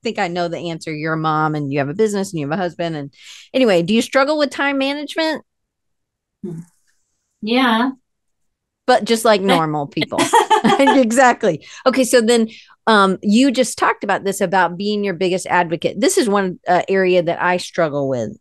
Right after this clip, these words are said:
Speaker 1: Um, so marketing yourself, um, have you ever struggled with that? Like just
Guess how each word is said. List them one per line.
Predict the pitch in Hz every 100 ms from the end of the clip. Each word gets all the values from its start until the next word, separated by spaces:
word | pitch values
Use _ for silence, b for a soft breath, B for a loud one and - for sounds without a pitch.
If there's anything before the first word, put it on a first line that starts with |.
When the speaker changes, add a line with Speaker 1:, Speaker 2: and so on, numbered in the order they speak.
| -
Speaker 1:
Um, | 180 156 147 -
so | - 185
marketing | 185 185 240 285 285 277
yourself, | 240 226 - 180 147 160 - _ _ b b b b _ _ _ _ _ _ _
um, | 202 190 170 160 156 - _ _ _ _ _
have | - 226
you | 247 -
ever | 233 277 320
struggled | - 277 269 302 269
with | 208 226 220
that? | 254 262
Like | 202 185 175
just | - 190 -